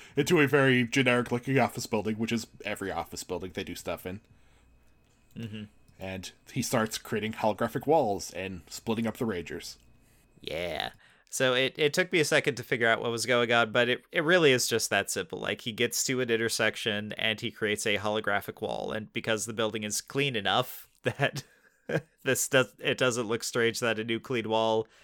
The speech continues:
Speaker 2: uh, with, like, undisturbed paint is there, the Rangers just walk on by. And so they're all kind of stuck inside a mini labyrinth.
Speaker 1: It, it's the, it's the trap of modern design.
Speaker 2: Yep,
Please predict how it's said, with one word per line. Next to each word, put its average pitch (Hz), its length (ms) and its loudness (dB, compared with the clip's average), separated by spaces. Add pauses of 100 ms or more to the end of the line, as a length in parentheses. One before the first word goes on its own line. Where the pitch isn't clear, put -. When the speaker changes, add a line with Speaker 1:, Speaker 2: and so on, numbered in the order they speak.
(200)
Speaker 2:
uh, 120 180 2
with, 113 200 0
like, 113 160 2
undisturbed 110 580 0
paint 110 260 -2
is 107 140 -4
there, 113 380 2 (100)
the 123 180 -4
Rangers 104 360 0
just - 320 -2
walk - 280 -8
on 117 160 0
by. 123 420 2 (380)
And 131 140 -4
so 165 100 2
they're 175 140 4
all 175 80 4
kind 180 200 0
of 240 80 -10
stuck - 320 0
inside 123 540 0
a 117 140 -2
mini 110 300 -4
labyrinth. 107 580 -4 (1600)
Speaker 1:
It, 131 180 -4
it's 139 260 -2
the, 131 220 0 (260)
it's - 180 -6
the 139 100 -2
trap 135 320 2
of 123 120 -4
modern 123 280 2
design. 120 420 0 (1300)
Speaker 2:
Yep, 110 180 -2